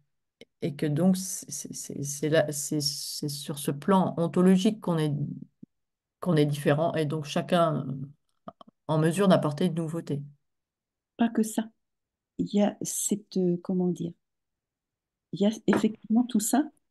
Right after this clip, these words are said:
Speaker 2: mais sur un, un socle qui est l'être, et
Speaker 1: Mm.
Speaker 2: l'être de chacun, et qui nous relie, euh, et qui en même temps nous met sur le même plan d'égalité.
Speaker 1: D'accord. Mm. Ok.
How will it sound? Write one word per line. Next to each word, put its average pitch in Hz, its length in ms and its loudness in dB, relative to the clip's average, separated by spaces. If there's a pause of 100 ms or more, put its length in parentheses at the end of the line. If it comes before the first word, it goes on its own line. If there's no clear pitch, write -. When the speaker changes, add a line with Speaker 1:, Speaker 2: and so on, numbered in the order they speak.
(200)
Speaker 2:
mais 196 80 2
sur 214 300 0
un, 196 160 6 (120)
un 190 100 4
socle - 540 2 (640)
qui 202 220 2
est 233 140 0 (240)
l'être, 196 480 2 (640)
et 180 120 4
Speaker 1:
Mm. 180 120 2
Speaker 2:
l'être 269 540 0 (340)
de 175 120 0
chacun, 185 480 -2 (1000)
et 180 100 0
qui - 140 0
nous 202 140 8
relie, 208 480 2 (680)
euh, 165 280 -2 (100)
et 175 160 0
qui - 160 0
en - 20 4
même 185 200 2
temps 226 180 0
nous 214 160 6
met 202 140 2
sur 202 200 -8
le 185 80 -2
même 175 200 0
plan 202 200 -8
d'égalité. 180 680 -2 (1200)
Speaker 1:
D'accord. 160 540 -6 (260)
Mm. 170 340 -6 (2000)
Ok. 170 80 -8